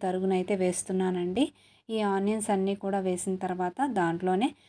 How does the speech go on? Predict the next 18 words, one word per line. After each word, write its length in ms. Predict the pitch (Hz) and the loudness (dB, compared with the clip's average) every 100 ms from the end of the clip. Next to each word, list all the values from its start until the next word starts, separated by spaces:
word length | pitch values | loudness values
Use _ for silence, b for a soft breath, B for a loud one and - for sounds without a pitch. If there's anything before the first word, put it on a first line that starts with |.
| b - | b -8
రెండు 180 | 202 185 | -6 -4
పచ్చిమిర్చి, 540 | 180 - 190 185 - 247 214 | -6 -2 -2 -2 -2 -4 -2
అలాగే 320 | 180 180 190 202 | -2 0 -2 -2
కరివేపాకు, 560 | 180 170 175 180 175 262 - - 160 | -2 -2 -2 -4 -6 -6 -8 -8 -4
ఎండుమిర్చి, 480 | 165 180 185 - 269 202 | -2 -2 -2 0 0 2
బిర్యానీ 360 | 175 170 175 180 170 | 2 2 0 -2 -6
ఆకు 180 | 175 - | -8 -10
ఇవన్నీ 420 | 185 175 170 180 202 | -4 0 0 0 0
కూడా 180 | 190 180 180 | 0 2 0
వేసి 260 | 175 - 339 b b b b | 0 2 2 b b b b
మన 140 | 214 208 196 185 | -2 0 0 2
ఆనియన్స్ 340 | 185 214 226 208 | 2 0 0 0
అన్నీ 220 | 185 190 190 202 - | 2 2 2 -2 -10
పచ్చివాసన 560 | 185 - 202 202 202 208 202 | -12 -10 -2 -2 0 -2 -2
పోయే 220 | 180 180 180 | -2 -2 0
వరకు, 260 | 175 175 175 175 | -2 -2 -6 -4
అలాగే 400 | 185 175 170 226 302 B B 190 | 0 0 2 0 -2 B B -4
బ్రౌన్ 260 | 190 190 | -2 0